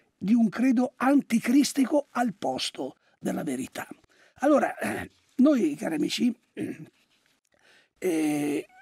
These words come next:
abbiamo, chi segue i messaggi della Regina della Pace sa che il tema della verità, eh, fin dalle prime, eh, battute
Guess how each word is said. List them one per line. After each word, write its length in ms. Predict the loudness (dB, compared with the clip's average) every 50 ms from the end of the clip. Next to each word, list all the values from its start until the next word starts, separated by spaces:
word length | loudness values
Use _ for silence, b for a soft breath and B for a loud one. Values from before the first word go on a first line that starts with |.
| -14 -6
abbiamo, 300 | -4 2 2 4 2 2
chi 180 | 2 2 2 2
segue 280 | 4 2 2 2 0
i 40 | 0
messaggi 420 | -2 -4 -4 -4 -4 -4 -4 -4
della 140 | -4 -6 -6
Regina 260 | -8 -8 -6 -6 -6
della 220 | -6 -6 -10 -12 -12
Pace 580 | -12 -12 -10 -10 -10 -10 -8 -6 -6 -8 -8 b b b b b
sa 200 | b -2 -2 -2
che 100 | 0 0
il 160 | -4 -4 -4
tema 280 | -2 0 0 0 0 0
della 200 | -2 -4 -4 -4
verità, 680 | -2 -2 -2 -2 -4 -6 -4 -4 -4 -4 -4 -6 -8 -10 _ _ _ -6
eh, 320 | -4 -4 -2 -2 -2 -4
fin 220 | -2 2 2 2 2
dalle 220 | 2 0 -4 -4
prime, 680 | -2 0 2 2 2 0 -2 -4 -4 -4 -6 -8 -10 -12 -14 -18 _ _ -16 -12 -8
eh, 160 | -6 -6 -6
battute 760 | -6 -6 -8 _ 0 2 2 2 2 -2 -6 -6 -6 -10 _